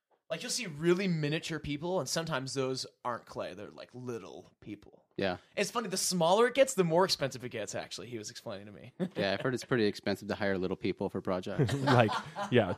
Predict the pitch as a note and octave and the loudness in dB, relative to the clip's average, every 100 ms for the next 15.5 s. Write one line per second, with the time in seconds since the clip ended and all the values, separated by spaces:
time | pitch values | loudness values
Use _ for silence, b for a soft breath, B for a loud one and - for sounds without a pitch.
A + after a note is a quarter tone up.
0 | - - A2+ C#3 B2 A2+ G2 G2+ G2 G2+ | -8 -10 0 2 4 4 4 2 2 2
1 | G2+ - F2 F2+ E3 E3 E3+ F3+ F3 F3+ | -2 -4 -2 8 10 10 12 12 12 12
2 | F#3+ F#3+ G3+ F#3 F#3 G#3 F3 G3 F3+ F#3+ | 10 10 8 8 6 4 2 0 -4 -4
3 | D3+ - C#3+ - G#3+ G#3 G3+ F#3+ E3+ B | -8 -8 -8 -8 -10 -12 -14 -16 -16 B
4 | B B A3+ A#3+ G3+ A3 A3+ C#4 A3+ A#3 | B B 6 8 8 6 8 8 8 6
5 | F#3+ F3 E3+ E3 D#3 E3 C3 C#3 C#3 D3 | 6 6 4 4 2 -2 2 4 4 2
6 | C3 C#3 D3 C3+ B2 A#2+ A2+ A2+ A2+ A#2+ | -2 0 2 2 2 -2 -2 -4 -6 -8
7 | D#3 C3 C3+ - E3+ F#3 C#3 C#3+ B2+ A#2+ | -6 -4 -4 -4 -2 -4 -4 -4 -4 -8
8 | B2 B2 C3 C3 D3 C3+ - A2 A2 F#2+ | -4 -4 -4 -2 -2 -2 -6 -6 -6 -6
9 | A2+ C3+ _ _ _ _ _ _ _ _ | -6 -8 _ _ _ _ _ _ _ _
10 | - D3 C3+ D#3+ C#3 C3+ B2+ C3 F3 D#2+ | 0 2 4 4 6 8 6 4 2 -2
11 | - _ _ - - G#3+ - - - E3+ | -6 _ _ 0 2 -2 -2 -2 0 0
12 | F3+ - D#3+ C#3+ D3 B2+ A#2+ - F3+ - | 0 -2 -2 0 0 0 0 -2 -6 -6
13 | - - _ - _ _ _ _ _ - | -12 -14 _ -20 _ _ _ _ _ -16
14 | - A3+ A#3 C3+ A#2+ A2 B2+ B2 A2 B2+ | -10 -8 -6 -4 0 2 2 2 0 -2
15 | A2 F#2+ F2 F2+ | -2 -4 -4 -6